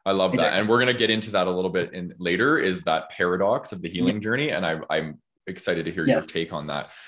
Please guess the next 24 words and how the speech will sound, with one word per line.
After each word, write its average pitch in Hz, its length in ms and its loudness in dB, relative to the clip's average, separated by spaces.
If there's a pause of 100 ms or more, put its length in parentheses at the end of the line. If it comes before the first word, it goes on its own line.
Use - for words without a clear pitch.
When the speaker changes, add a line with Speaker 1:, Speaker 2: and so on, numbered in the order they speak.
(260)
Speaker 1:
um, 69 380 -8
'cause 85 180 -6
it, 71 160 -6 (100)
it - 240 -14
gets 73 220 -4
Speaker 2:
Mm-hmm. - 60 -14
Speaker 1:
juicy 76 400 -6
in, 85 140 -4 (100)
<laughs> 147 100 -2
in 113 140 -4
that 107 280 -6
area. - 380 -8 (800)
Um, 90 560 0 (180)
so 131 120 -2
some 147 180 6
of 139 40 6
the 139 80 8
other 131 140 8
ones 127 320 4
for 139 140 2
Speaker 2:
<laughs> - 20 0
It 135 60 2
Speaker 1:
me 147 140 6
Speaker 2:
does. 139 360 2